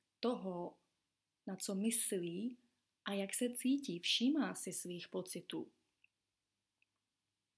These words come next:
A tím si všímá i svých myšlenek, protože, jak jsem říkala,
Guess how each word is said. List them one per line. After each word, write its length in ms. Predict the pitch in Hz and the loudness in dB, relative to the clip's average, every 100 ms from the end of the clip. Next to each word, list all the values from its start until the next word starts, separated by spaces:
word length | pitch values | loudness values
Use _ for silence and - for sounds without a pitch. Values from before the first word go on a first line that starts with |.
| _ _ - 214 | _ _ -8 -4
A 80 | |
tím 300 | 202 - 233 | -4 4 4
si 140 | 233 233 | 4 4
všímá 380 | - 208 202 202 | 2 2 -2 -2
i 120 | 202 | -2
svých 320 | - 202 196 | -2 -2 -4
myšlenek, 520 | 185 - 208 196 175 _ _ _ | 0 0 0 -4 -8 _ _ _
protože, 280 | - 196 190 | -12 -6 -4
jak 120 | 185 | -2
jsem 180 | 220 196 | -2 -2
říkala, 500 | 190 190 185 190 | -4 -2 -2 -2